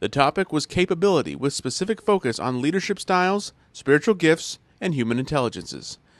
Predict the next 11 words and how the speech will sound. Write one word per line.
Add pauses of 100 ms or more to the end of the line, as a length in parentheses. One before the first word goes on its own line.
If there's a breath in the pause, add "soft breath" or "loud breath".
(300 soft breath)
In
addition,
the
participants
identified
a
biblical
character
most
like
themselves